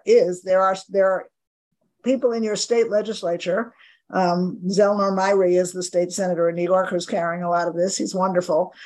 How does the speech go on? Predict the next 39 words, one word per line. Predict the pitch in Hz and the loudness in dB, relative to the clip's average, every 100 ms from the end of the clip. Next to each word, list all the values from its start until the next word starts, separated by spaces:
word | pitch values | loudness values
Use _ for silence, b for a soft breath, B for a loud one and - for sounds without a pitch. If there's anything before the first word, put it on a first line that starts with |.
| B - | B 0
But | 202 | 0
th-, | 185 | 2
they | 208 247 | 2 4
have | 254 | 4
an | 247 | 4
agenda | 240 214 277 302 226 | 4 4 4 4 2
of | 214 | 0
changes, | - 269 285 220 190 | -2 -2 0 0 -2
and | 208 202 | -6 -2
those | 214 226 | 0 0
changes, | 233 277 277 262 240 | 0 0 0 0 -4
Shmuley, | - 233 220 202 | -4 0 0 0
l-, | - 208 202 - | -4 -12 -14 -6
literally | 233 285 254 220 | -4 0 0 0
identify | 208 233 226 - | -2 -4 -4 0
every | 262 302 | 0 0
single | 294 277 254 | -2 -2 -2
thing | 247 240 | -2 -4
that | 214 | -4
you | 196 240 | -2 0
listed | 220 240 - 143 - - _ b b b _ _ - | 2 0 -2 -8 -10 -18 _ b b b _ _ -2
as | 190 190 | -2 2
things | 240 247 214 | 4 4 4
that | 190 | 2
people | 202 226 208 | 2 0 2
are | 190 185 | 2 0
doing | 165 247 202 175 | 0 0 0 -2
to | 175 | -8
suppress | 180 202 202 208 202 | -8 -6 0 0 0
the | 202 | 0
vote. | 196 202 170 - b b - | 4 2 2 -8 b b 2
There | 202 | 4
is | 185 214 | 4 4
an | 196 185 | 2 0
affirmative | 185 233 240 240 220 185 | -2 2 2 4 2 0
legislative | 196 208 220 - 180 180 | 0 0 0 0 -2 -2
action | 156 202 147 - 175 | -4 -4 -4 -6 -4
that | 175 170 | -4 0
would, | 185 160 | 0 0